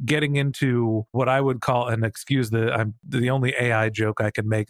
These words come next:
the Skynet version of artificial intelligence. Not that A I is going to take over the world and the robots are gonna replace us, but it is the notion that the machines are learning and making more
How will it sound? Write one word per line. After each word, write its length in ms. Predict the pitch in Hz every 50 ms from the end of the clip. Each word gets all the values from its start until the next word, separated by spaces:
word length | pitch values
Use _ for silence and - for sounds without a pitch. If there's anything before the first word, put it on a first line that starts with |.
| _ _
the 80 | - 120
Skynet 560 | - - - - 135 135 131 123 117 110 117 -
version 460 | 110 120 117 117 110 - 117 117 120
of 260 | 123 - 123 117 113 135
artificial 540 | 131 123 123 - - 131 - - 123 120
intelligence. 640 | 120 117 - 165 170 175 165 139 135 131 127 131 - _ _ _ _ _
Not 240 | 127 135 135 135 -
that 160 | 139 135 - _ -
A 140 | 143 131 127
I 180 | 120 120 120 123
is 140 | 120 117 117
going 220 | - 120 117 110
to 60 | 107 107
take 280 | - - 135 120 -
over 160 | 123 113 110 107
the 80 | 120
world 440 | 127 139 151 143 135 127 123 120 110
and 300 | 113 110 107 107 107 110
the 120 | - 113 113
robots 420 | 120 120 113 117 110 110 - -
are 60 | 117
gonna 180 | - 110 104 104
replace 440 | 104 - - 160 160 165 - - 131
us, 220 | 120 113 - - - -
but 320 | 165 165 139 117 135 - _ _ _ _ _ _
it 140 | 151 147 143
is 340 | 143 139 139 135 127 123 123
the 280 | 127 123 123 120 127 123
notion 640 | 131 131 135 143 156 160 - - - 139 123 123
that 240 | 117 117 117 120 - _
the 80 | - 123
machines 1080 | 120 120 117 120 - - - 160 151 147 139 135 131 127 127 123 120 - - - - _
are 180 | - 127 120 117
learning 680 | 117 117 123 131 143 151 160 156 156 147 143 139 147 -
and 320 | 135 123 120 117 113 117 117
making 600 | 120 123 127 - - 131 123 120 120 120 117 110
more 580 | 110 113 113 113 113 113 113 113 107 107 101